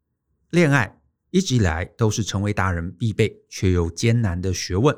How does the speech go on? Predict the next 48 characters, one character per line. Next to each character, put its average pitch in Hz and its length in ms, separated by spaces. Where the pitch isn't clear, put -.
很 123 140
多 180 160
人 156 240
从 127 220
小 95 180
都 92 100
被 104 140
灌 98 240
输 113 260
“好 - 140
好 101 140
念 107 180
书， 139 420
不 98 120
要 92 160
急 95 180
着 95 140
谈 87 260
恋 101 180
爱”， 101 280
这 147 140
些 160 100
事 160 140
情 143 240
等 123 240
长 80 300
大 78 180
再 - 180
说。 139 320
可 - 100
是 143 140
长 98 160
大 117 160
之 117 100
后， 123 160
我 92 100
们 85 140
发 98 180
现 - 240
恋 127 120
爱 127 80
这 123 100
件 117 200
事 - 120
情 92 300
难 85 320
透 95 300
了， - 100